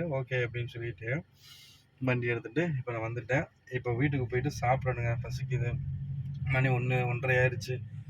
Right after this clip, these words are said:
வீட்டுக்கு வந்து சாப்பிட்டேங்க. சாப்பிட்டுட்டு இப்ப மறுபடிக்கும் ஒரு இது வந்திருக்குது. இதெல்லாம் வந்து பார்த்தீங்கன்னாக்கா, எங்க முதலாளி அம்மாவுடைய தம்பி பசங்களுக்கு,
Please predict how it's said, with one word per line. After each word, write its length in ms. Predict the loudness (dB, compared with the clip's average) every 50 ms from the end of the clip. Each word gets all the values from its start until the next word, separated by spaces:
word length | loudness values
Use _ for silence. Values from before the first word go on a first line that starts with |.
| -10
வீட்டுக்கு 380 | -6 -2 -2 0 2 4 6 6
வந்து 420 | 6 6 6 8 10 10 10 10 10 6 -2 2
சாப்பிட்டேங்க. 520 | 4 4 4 4 2 2 2 2 2 0 -2 0
சாப்பிட்டுட்டு 720 | 2 2 2 2 2 -2 -6 -2 0 2 2 2 0 -2 -4 -12 -16 -18 -18 -18 -20 -20 _ _
இப்ப 160 | -6 -2 -2 4
மறுபடிக்கும் 680 | 4 8 10 12 12 12 10 8 8 8 10 10 10
ஒரு 220 | 8 8 6 6 6 8 8 6 6 4 2 0 -2 -4 -4 -6 -6 -8 -10 -10 _ _ _ _ -8
இது 260 | -2 4 6 6 6 6
வந்திருக்குது. 440 | 4 2 2 2 2 0 0 -2 -4 -8 -16 -20 -20 -18 -18 -20 -20 _
இதெல்லாம் 420 | _ 0 4 6 8 8 6 4 6
வந்து 80 | 4
பார்த்தீங்கன்னாக்கா, 540 | 4 4 6 4 4 4 2 2 2 2 4
எங்க 200 | 4 4 4 4 4 6 6 4 4 2 2 0 -2 -4 -6 -6
முதலாளி 360 | -4 0 0 2 2 4 2
அம்மாவுடைய 560 | 2 2 2 2 0 0 0 0 -2 -2 -2 0
தம்பி 580 | 0 0 2 4 2 2 4 2 2 2 -2 -10 -14 -16 -16 -18 -16 -10
பசங்களுக்கு, 580 | -2 0 4 6 8 8 8 8 6 2 0